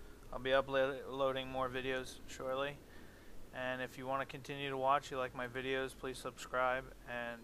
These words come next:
bookmark my YouTube page. Visit my live stream. I live stream five P M to about maybe twelve or one sometimes, sometimes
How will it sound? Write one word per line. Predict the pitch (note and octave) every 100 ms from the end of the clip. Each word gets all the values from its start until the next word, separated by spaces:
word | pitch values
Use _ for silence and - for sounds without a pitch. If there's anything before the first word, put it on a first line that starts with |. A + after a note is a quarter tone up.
| A2+
bookmark | B2+ C3+ C3 B2+ -
my | B2 B2 B2 - -
YouTube | C3 B2+ C#3+ C3+
page. | D3+ C#3+ C#3+ C#3 - - - - - -
Visit | B2+ C3 C#3+
my | C3 B2+
live | B2 B2+ B2+
stream. | - D3 D3 D3
I | C#3+ B2
live | A#2+ A#2+ A#2
stream | - B2+ B2+ B2+ B2+ - - - - - - -
five | B2 B2 -
P | C3+
M | C3 C3 B2+ B2 - - - - -
to | C3+ C3 B2+
about | B2+ B2 B2+ - - - - - - - - -
maybe | C3+ C#3+
twelve | - D3+ D3+ D3+
or | C#3+
one | C3+ D3+ D3
sometimes, | C#3+ C3 C3+ C3+ C3+
sometimes | - C#3+ D3 C#3+ -